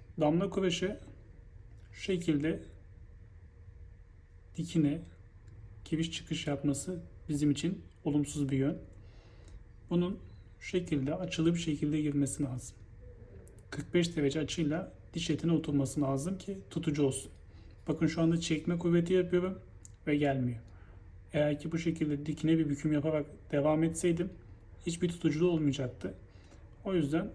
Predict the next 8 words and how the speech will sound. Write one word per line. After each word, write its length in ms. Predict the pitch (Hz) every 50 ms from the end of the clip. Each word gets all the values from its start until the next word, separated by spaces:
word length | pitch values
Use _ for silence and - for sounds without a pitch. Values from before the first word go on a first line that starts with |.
| - -
şu 80 | - -
şekilde 480 | - 170 147 - 139 135 143 160 160
doksan 420 | 160 160 160 160 - 175 170 160 143
derece 340 | 143 135 135 135 139 143 139
olarak 280 | 135 135 135 156 190 - - - - - - - - - - - - -
diş 140 | 170 170
etine 260 | 175 165 - 160 147 139
yerleştirdim. 680 | 139 139 147 156 165 160 - - 170 160 160 170 170